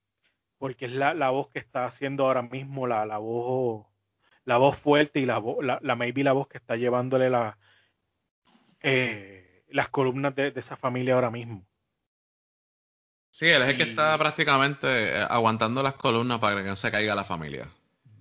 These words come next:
Speaker 2: Él, él
Speaker 1: Exacto,
Speaker 2: es el
Speaker 1: y
Speaker 2: que
Speaker 1: me
Speaker 2: está
Speaker 1: imagino que
Speaker 2: ahí.
Speaker 1: tiene que estar igual de, de, de, de jodido sentimentalmente. Porque este, perder un hermano no, no es fácil.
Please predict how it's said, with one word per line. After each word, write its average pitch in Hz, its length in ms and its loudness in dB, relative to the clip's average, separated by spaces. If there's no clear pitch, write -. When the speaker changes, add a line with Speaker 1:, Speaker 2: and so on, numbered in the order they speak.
Speaker 2:
Él, - 60 -18
él 58 60 -14
Speaker 1:
Exacto, 104 360 -2
Speaker 2:
es 110 60 -2
el 113 60 -2
Speaker 1:
y 113 40 -6
Speaker 2:
que 117 80 0
Speaker 1:
me 117 60 -8
Speaker 2:
está 113 120 0
Speaker 1:
imagino 113 140 6
que 110 80 4
Speaker 2:
ahí. 147 40 4
Speaker 1:
tiene 160 140 4
que 160 60 4
estar 156 240 2
igual 151 300 4
de, 147 260 2
de, 117 580 -8
de, 123 280 -14
de 131 160 -4
jodido 135 500 -2
sentimentalmente. 123 1160 -8
Porque 117 340 -16
este, 110 180 -16
perder 113 420 -12
un 127 140 -6
hermano 123 380 -2
no, 107 200 -8
no 104 160 -18
es - 60 -20
fácil. 120 500 -6